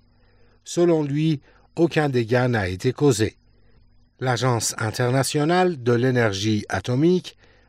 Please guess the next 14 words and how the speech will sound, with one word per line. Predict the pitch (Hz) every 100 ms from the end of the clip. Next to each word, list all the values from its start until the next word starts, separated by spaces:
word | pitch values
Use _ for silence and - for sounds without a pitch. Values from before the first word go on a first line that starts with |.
| -
a | 131 151
également | 170 151 131 120 104
confirmé | - 165 - 151 127 165 185 175 _ _ _ _
qu'il | - 143 139
n'y | 131
avait | 120 107 117
eu | 117 143 135 - _ -
aucun | 135 - 123 98
dommage | 92 95 127 170 151 156 - _ _ _
sur | - - 196
les | 160
sites | 139 - 147
nucléaires | 127 131 - 113 117 127 123 107 127
iraniens. | 123 139 131 98